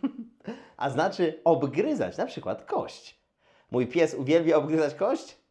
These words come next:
My dog loves to gnaw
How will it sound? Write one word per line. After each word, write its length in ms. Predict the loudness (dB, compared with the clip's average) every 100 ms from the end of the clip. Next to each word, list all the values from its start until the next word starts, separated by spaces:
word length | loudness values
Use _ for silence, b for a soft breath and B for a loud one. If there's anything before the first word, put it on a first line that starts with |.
| _ _ _ _ _ _ _ _ _ _ _ _ _ _ _ _ _ _ _ _ b b b -6
My 220 | -4 -2
dog 360 | 2 4 4 -2 -2
loves 440 | 0 0 -2 -12
to 80 | -8 -8 -8
gnaw 400 | -6 -4 -4 -6